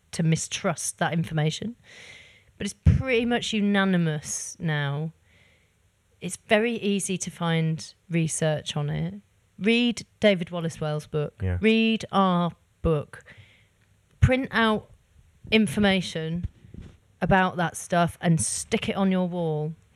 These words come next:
Speaker 1: And remember every day that that is the truth of the world that we're living in right now.
Speaker 2: Hmm.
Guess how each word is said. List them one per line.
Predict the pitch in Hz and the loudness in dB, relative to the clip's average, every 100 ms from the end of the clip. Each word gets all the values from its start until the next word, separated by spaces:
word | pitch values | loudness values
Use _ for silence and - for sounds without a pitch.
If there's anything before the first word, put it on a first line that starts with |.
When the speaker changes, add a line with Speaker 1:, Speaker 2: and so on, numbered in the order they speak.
| - - _ _ _ | -20 -20 _ _ _
Speaker 1:
And | 196 190 | 4 6
remember | 202 208 226 220 214 196 | 4 4 4 4 4 2
every | 202 208 | 2 0
day | 202 220 185 160 | 0 4 4 2
that | 156 135 - - | 0 -6 -2 2
that | 202 - | 2 2
is | 185 | -4
the | - | -4
truth | - - 196 180 151 147 - - - _ _ _ _ | -6 -6 -2 -2 -4 -8 -14 -20 -20 _ _ _ _
of | - 170 - | -4 -4 -2
the | 170 160 _ _ _ _ _ _ _ _ _ - | -6 -6 _ _ _ _ _ _ _ _ _ 0
world | 180 175 165 | 4 4 2
that | - | -2
we're | 175 | -4
living | 165 170 160 | -2 0 0
in | 151 | 0
right | 156 170 | 0 0
now. | 156 156 | 0 0
Speaker 2:
Hmm. | 95 | -2